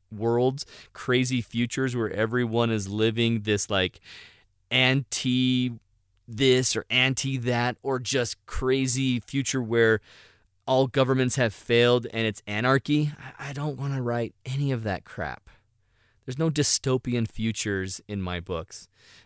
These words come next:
There's what if we got our act together futures,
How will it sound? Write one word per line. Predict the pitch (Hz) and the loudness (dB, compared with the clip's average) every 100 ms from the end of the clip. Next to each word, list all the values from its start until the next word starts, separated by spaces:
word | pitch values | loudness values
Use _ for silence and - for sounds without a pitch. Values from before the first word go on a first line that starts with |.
| - | 0
There's | 123 120 113 113 | 4 4 2 -4
what | 107 123 156 | -4 0 2
if | 160 - | 0 -4
we | 127 | -8
got | 120 123 | -2 0
our | 120 | 2
act | 110 123 - | 2 0 -2
together | 104 98 90 87 | -4 -4 -4 -6
futures, | - 90 - 87 82 - | -8 -10 -6 -6 -4 -6